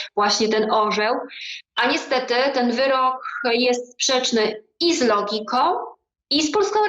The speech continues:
racją stanu, no bo co można powiedzieć dzisiaj po tej, po tej całej sprawie? Że byle Niemiec może przyjechać do Polski,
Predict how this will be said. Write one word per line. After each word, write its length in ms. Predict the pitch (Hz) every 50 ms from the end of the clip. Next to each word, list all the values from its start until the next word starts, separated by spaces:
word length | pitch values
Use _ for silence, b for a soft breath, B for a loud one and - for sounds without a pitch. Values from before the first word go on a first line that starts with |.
| 415
racją 160 | 415 415 415 427 415
stanu, 420 | 415 415 427 466 466 403 359 294
no 120 | 277 262 226
bo 100 | 247 247
co 160 | 254 381 359
można 360 | 320 294 302 - - 254 240
powiedzieć 480 | 240 240 220 226 233 220 190 208 190 185
dzisiaj 500 | 185 185 208 196 - - - 190 190 190 185 - _ -
po 100 | 247 240
tej, 220 | 240 233 226 220
po 100 | 226 247
tej 160 | 240 240 226
całej 300 | 233 220 214 208 208 208
sprawie? 600 | 208 - - 214 208 196 190 190 196 190 180 185 - B B B B B - -
Że 40 | 247
byle 240 | 254 370 359 359
Niemiec 300 | 330 330 320 311 302 311
może 240 | 311 294 269 277 285
przyjechać 480 | 277 - - 269 262 254 254 262 240 226
do 140 | 214 226 208
Polski, 580 | - 208 196 196 196 - - - 202 196 214